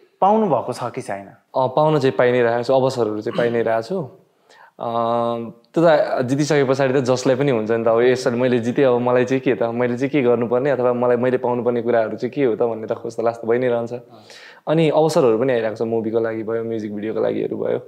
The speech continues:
Speaker 2: धेरैको लागि अवसर आइरहेको छ। म चाहिँ अहिले मिस्टर वर्ल्डको लागि ट्रेनिङमा व्यस्त भएको कारणले गर्दाखेरि चाहिँ त्यसमा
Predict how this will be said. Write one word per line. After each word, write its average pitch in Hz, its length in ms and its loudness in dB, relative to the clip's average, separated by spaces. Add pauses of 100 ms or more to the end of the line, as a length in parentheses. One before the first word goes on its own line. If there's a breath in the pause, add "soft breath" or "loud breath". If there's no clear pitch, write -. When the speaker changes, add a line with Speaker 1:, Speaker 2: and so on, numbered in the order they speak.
Speaker 2:
धेरैको 120 220 0
लागि 131 120 2
अवसर 117 300 -2
आइरहेको 117 300 -4
छ। 147 60 -12
म 131 180 -4
चाहिँ 127 240 0 (420 loud breath)
अहिले 127 340 0
मिस्टर 120 360 -4
वर्ल्डको 117 340 2
लागि 117 160 2
ट्रेनिङमा 117 400 -2
व्यस्त 113 260 -4
भएको 113 200 0
कारणले 113 300 -4
गर्दाखेरि 117 380 -6
चाहिँ - 120 -10
त्यसमा 127 220 -10